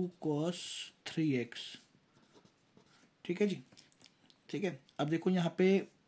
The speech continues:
ऊपर तो वैल्यू आ गई, नीचे cos थ्री एक्स लिखा हुआ है, ठीक है। cos थ्री एक्स को हम लोग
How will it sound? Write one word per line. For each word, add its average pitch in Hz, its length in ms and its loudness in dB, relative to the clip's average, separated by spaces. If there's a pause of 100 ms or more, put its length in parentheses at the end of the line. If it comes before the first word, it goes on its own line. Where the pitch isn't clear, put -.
ऊपर 151 220 4
तो 175 100 6
वैल्यू 180 300 8
आ 143 80 6
गई, 135 180 0 (380)
नीचे 160 220 0 (120)
cos 185 280 4
थ्री 170 240 2
एक्स 175 200 0
लिखा 143 260 -2
हुआ 127 140 0
है, 135 100 -10 (180)
ठीक 170 140 -4
है। 196 140 -2 (560)
cos 180 300 0
थ्री 170 220 4
एक्स 185 180 2
को - 140 2
हम 165 220 4
लोग 196 220 2